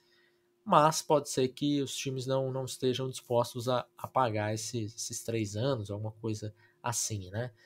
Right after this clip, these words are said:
De qualquer forma, é um cara que foi um excelente center no ano passado, e, e ele tem uma carreira já, já consistente. Eu imagino que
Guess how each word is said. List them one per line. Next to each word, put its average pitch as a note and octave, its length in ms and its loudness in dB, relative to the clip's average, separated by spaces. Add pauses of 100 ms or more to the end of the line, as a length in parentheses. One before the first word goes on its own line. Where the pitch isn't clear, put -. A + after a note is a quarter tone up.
(520)
De E3+ 140 -6
qualquer E3+ 520 8
forma, D#3 560 6 (500)
é D3+ 120 4
um D#3 100 2
cara D3 300 4
que D3+ 380 -6
foi C#3+ 200 0
um C#3 220 -4
excelente E3+ 560 2
center D3+ 420 0
no B2+ 140 -2
ano B2 120 -2
passado, A#2 640 2 (1080)
e, A2 260 -6
e A2 100 -2
ele G#2+ 120 0
tem C#3 240 -2
uma C3 160 -2
carreira G#2+ 400 2
já, G2 260 -4 (240)
já A2 140 -2
consistente. G#2+ 920 -6 (760)
Eu D3 120 8
imagino D#3+ 600 4
que E3 420 0